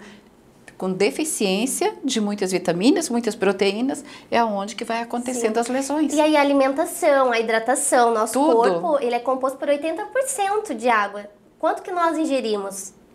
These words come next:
Speaker 2: Né? Muitas vezes, "Ah, eu substituo pela cervejinha, não, mas eu tomo
Speaker 1: Não é a mesma
Speaker 2: um suco."
Speaker 1: coisa.
Speaker 2: Não é a mesma coisa, né?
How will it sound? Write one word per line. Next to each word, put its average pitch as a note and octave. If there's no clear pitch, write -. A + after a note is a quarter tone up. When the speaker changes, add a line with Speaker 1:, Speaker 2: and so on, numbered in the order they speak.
Speaker 2:
Né? A3+
Muitas C#4
vezes, C4
"Ah, C#4+
eu B3+
substituo C4+
pela D4+
cervejinha, C#4
não, D#4+
mas C4+
eu C4
tomo C#4
Speaker 1:
Não D4
é B3+
a B3
mesma D#3+
Speaker 2:
um -
suco." -
Speaker 1:
coisa. E4
Speaker 2:
Não C4+
é B3
a A#3+
mesma B3
coisa, G3+
né? C4+